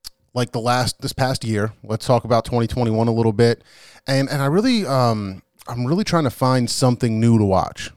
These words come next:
So I wanna kinda talk about what we've been watching, what's been really good, and, uh, and also talk about,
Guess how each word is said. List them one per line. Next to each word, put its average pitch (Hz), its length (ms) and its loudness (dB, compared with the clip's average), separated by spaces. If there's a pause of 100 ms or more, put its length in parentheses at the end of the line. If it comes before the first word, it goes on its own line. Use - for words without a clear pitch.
(120)
So - 140 -2
I 110 40 2
wanna 135 200 0
kinda 123 220 -2
talk 123 300 0
about 110 360 0
what 117 560 -2 (540)
we've 101 280 -14
been 135 260 2
watching, 120 540 2
what's 113 200 0
been 117 180 0
really 107 200 0
good, 107 500 -2 (160)
and, 98 360 -6
uh, 95 220 -2
and 107 120 -4
also 101 320 -2
talk 104 300 -2
about, 98 420 -2